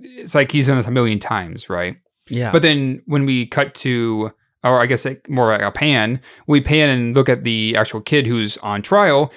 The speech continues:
Speaker 1: and we ca-, and we transition to that room. It kinda sets up this strange feeling because we're, we've gone from one,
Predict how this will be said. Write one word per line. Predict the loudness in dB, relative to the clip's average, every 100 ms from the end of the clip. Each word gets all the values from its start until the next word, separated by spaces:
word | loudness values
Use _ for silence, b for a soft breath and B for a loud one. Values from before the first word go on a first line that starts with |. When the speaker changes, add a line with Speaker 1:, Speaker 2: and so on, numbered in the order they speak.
| B B
Speaker 1:
and | 0 0 0
we | -2
ca-, | 0 0 0 -2
and | -4
we |
transition | 0 0 2 2 0 -2
to | 0
that | 0 2 4
room. | 4 4 2
It | -2 -2
kinda | -2 -2
sets | -2 -2
up |
this | 0 0 -2 -6
strange | -6 -4 0 2 4 4 4 2 0 -6
feeling | -8 0 2 2 0
because | -2 0 2 2 -2 b b b
we're, | 2 4 4
we've | 2 0 0
gone | 2 4 2
from | 0 0
one, | 2 2 0